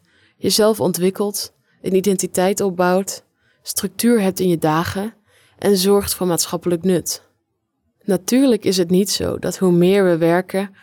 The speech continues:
hoe meer nut we van het werk ervaren. We hoeven niet vijftig uur per week te zwoegen om in onze psychologische behoefte aan maatschappelijk nut of zelfverwezenlijking te voorzien.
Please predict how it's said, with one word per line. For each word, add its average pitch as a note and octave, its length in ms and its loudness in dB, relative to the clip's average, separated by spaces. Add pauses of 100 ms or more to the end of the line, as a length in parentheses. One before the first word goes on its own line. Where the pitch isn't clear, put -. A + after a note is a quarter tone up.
(120)
hoe F3+ 160 0
meer F3+ 220 4
nut F3+ 280 4
we E3+ 100 -2
van E3 160 0
het E3 100 0
werk F#3+ 260 0
ervaren. - 600 -10 (640)
We F3+ 120 -4
hoeven G3 340 2
niet G3+ 220 2
vijftig G3 460 -2
uur F3+ 180 2
per E3+ 180 -2
week E3+ 200 0
te E3 100 -4
zwoegen F3+ 540 -4 (360)
om G3 200 2
in F#3+ 100 4
onze F3+ 220 0
psychologische F#3+ 880 -2
behoefte E3+ 560 -4
aan F#3 160 -6
maatschappelijk F3 600 -4
nut F3 320 -2 (340)
of - 180 -6
zelfverwezenlijking F3+ 1040 -2
te E3+ 100 -12
voorzien. F3+ 540 -2